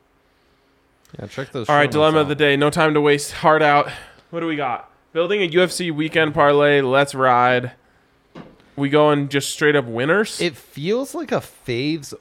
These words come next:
Speaker 1: only card, Ryan.
Speaker 2: That's the, the last time I hit a U F C parlay, which I think was two weeks ago.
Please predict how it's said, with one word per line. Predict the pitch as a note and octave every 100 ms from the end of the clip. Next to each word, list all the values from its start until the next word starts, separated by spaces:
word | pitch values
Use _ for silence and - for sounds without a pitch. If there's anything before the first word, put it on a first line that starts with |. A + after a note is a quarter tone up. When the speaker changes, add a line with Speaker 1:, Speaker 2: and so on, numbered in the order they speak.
| -
Speaker 1:
only | A2 D3 E3+ A#2 A#2
card, | A2 G#2 C#3 G3 E2+
Ryan. | D#2+ F2+ F#2 A#2+ F3+ G3+
Speaker 2:
That's | B2 -
the, | E3+ C#3+
the | A2+
last | C3+ E3 F#3
time | F3+
I | E3
hit | E3+ D#3+
a | D3+ C#3
U | C3+ C#3+
F | C#3+
C | D3
parlay, | C3+ C3 C3 A#2+
which | A#2
I | A#2+
think | A#2
was | G#2
two | - C3+
weeks | B2 B2+ -
ago. | D3+ D#3+